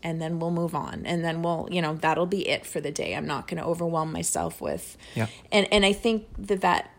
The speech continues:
Speaker 1: will help, and hopefully I'll take my words into consideration and do what I
Speaker 2: Well,
Speaker 1: say.
Speaker 2: at, at our, at our
Speaker 1: <laughs>
Speaker 2: full year episode, we'll see.
Speaker 1: Yeah. What
Speaker 2: Uh,
Speaker 1: about you?
Speaker 2: I thi-, well, I think for me on that note, the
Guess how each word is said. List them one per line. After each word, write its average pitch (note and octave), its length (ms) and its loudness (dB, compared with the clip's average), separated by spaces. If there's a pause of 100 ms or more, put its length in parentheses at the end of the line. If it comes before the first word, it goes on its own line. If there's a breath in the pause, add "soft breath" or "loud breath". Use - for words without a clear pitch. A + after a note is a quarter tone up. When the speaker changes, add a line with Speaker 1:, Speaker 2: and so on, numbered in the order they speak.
(360)
Speaker 1:
will F#3+ 240 4
help, F#3 500 0 (560)
and E3 360 -2
hopefully E3+ 440 -4
I'll A2+ 340 0 (300)
take - 240 -4
my F3 100 -2
words F#3+ 460 -4
into F#3 500 -2
consideration F2 840 -2
and F2+ 300 -2
do E3+ 140 0
what F2+ 160 0
I - 20 2
Speaker 2:
Well, A#2+ 140 4
Speaker 1:
say. F#2+ 200 4
Speaker 2:
at, G#2+ 120 2
at G#2+ 40 6
our, G2+ 120 4
at A2 140 6
our G#2 120 10
Speaker 1:
<laughs> - 160 2
Speaker 2:
full B2+ 160 10
year G2+ 220 6
episode, F#2 480 0
we'll G2+ 80 -2
see. B2 340 -4
Speaker 1:
Yeah. F3 360 6 (180)
What G3 160 2
Speaker 2:
Uh, - 20 6
Speaker 1:
about G3 160 2
you? E3+ 240 0 (260)
Speaker 2:
I A#2 120 4
thi-, C#3 140 6
well, B2+ 120 10
I A2 80 10
think C3+ 240 2
for A#2 160 2
me A2 120 6
on G2 320 4
that G2 260 2
note, F2+ 340 4 (920)
the A2+ 320 0